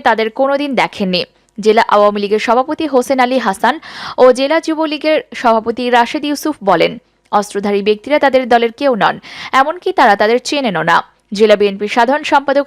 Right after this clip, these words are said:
সাইদুর রহমান বলেন, ওরা যুবলীগের হয়ে আমাদের কর্মীদের উপর আক্রমণ করেছে, সেটি সবাই জানে, কাজেই আমরা ধরে নেব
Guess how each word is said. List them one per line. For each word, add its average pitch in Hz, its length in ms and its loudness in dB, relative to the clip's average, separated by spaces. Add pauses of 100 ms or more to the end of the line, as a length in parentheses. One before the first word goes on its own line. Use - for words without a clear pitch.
সাইদুর 254 360 2
রহমান 247 280 0 (120)
বলেন, 170 260 0
ওরা 226 180 2
যুবলীগের 277 520 -4
হয়ে 302 200 2
আমাদের 233 300 0
কর্মীদের 269 360 0
উপর 269 120 -2 (220)
আক্রমণ 262 300 -4 (100)
করেছে, - 320 0 (480)
সেটি 269 200 0 (120)
সবাই 294 260 4 (100)
জানে, 247 200 2 (400)
কাজেই 214 380 0
আমরা 254 240 2
ধরে 254 220 -4
নেব 311 120 -4